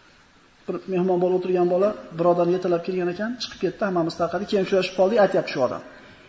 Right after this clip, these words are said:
"Haligi men bilan kelgan bola", deydi, "ozgina Allohning zikri bo'ldi, ozgina mav'izalar qilindi, Qur'on o'qildi, tarqadik". U yigit o'zini yetalab kelgan oshnasi bilan Mazariyadiga boribdi bir joyga.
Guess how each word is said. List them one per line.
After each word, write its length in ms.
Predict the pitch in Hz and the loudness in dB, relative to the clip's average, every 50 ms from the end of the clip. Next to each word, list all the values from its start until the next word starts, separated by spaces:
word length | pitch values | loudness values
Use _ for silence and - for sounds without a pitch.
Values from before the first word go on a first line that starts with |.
| - - - | -20 -6 2
"Haligi 320 | - 175 202 226 226 247 | 4 6 6 8 8 8
men 180 | 226 226 226 214 | 6 6 6 6
bilan 160 | 220 226 214 214 | 6 6 6 4
kelgan 300 | - 220 208 226 214 208 | 2 0 2 2 4 6
bola", 180 | 208 220 214 214 | 6 6 6 6
deydi, 240 | 202 208 208 208 226 | 6 4 0 0 -2
"ozgina 400 | 226 202 196 190 185 196 196 190 | 0 2 2 2 2 2 2 2
Allohning 400 | 180 185 196 190 190 190 185 180 | 4 4 6 6 6 6 4 2
zikri 280 | 170 185 185 202 190 190 | -2 0 2 2 2 4
bo'ldi, 260 | 185 185 185 180 180 180 | 4 2 2 2 2 0
ozgina 320 | 180 180 180 175 180 175 | 0 0 0 0 0 2
mav'izalar 480 | 175 180 185 180 175 175 180 175 180 175 | 4 4 4 4 4 4 4 2 2 2
qilindi, 260 | 180 190 180 175 175 | 0 0 0 0 0
Qur'on 260 | 175 - 196 190 185 | 0 2 2 4 4
o'qildi, 340 | 185 180 - 196 190 190 247 269 262 - - - | 2 2 2 0 2 2 2 2 0 -4 -12 -6
tarqadik". 500 | - - 220 214 - 165 131 120 117 - - - - - - - - _ _ _ _ _ - _ _ _ _ _ _ _ _ _ _ - | 2 4 4 4 4 2 0 0 -2 -8 -14 -18 -20 -20 -20 -20 -20 _ _ _ _ _ -20 _ _ _ _ _ _ _ _ _ _ 6
U 80 | 269 285 | 6 8
yigit 320 | 247 240 254 240 294 247 247 233 | 8 8 8 8 6 6 4 2
o'zini 200 | 233 226 247 240 | 2 4 4 4
yetalab 280 | 240 247 247 247 240 - | 4 4 6 4 4 4
kelgan 220 | 247 240 240 240 240 | 4 4 6 6 6
oshnasi 280 | 233 240 247 233 214 247 | 6 4 2 0 2 2
bilan 200 | 254 277 294 302 294 285 175 | 4 4 6 4 4 4 6
Mazariyadiga 600 | 190 214 226 233 233 240 233 233 214 220 214 208 | 8 8 10 10 10 8 8 8 8 8 6 6
boribdi 280 | 190 175 151 143 - 156 | 6 6 4 2 -2 -6
bir 100 | 143 139 | -10 -10
joyga. 300 | 135 131 110 - - - | -10 -12 -14 -16 -16 -20